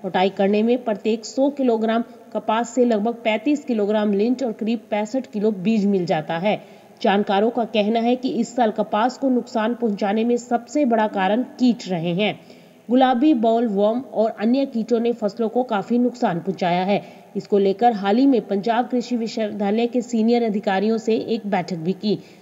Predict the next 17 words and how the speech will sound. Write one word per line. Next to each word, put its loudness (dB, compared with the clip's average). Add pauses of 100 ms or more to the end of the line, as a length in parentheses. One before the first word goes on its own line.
(160)
बैठक 0
में 2
तय 0
हुआ 6
कि -2
कीड़ों 0
के -4
नुकसान -2
से 0
बचाने 0
के -2
लिए 2
किसानों 0
को 0
जागरूक 0
किया 0
जाए, 0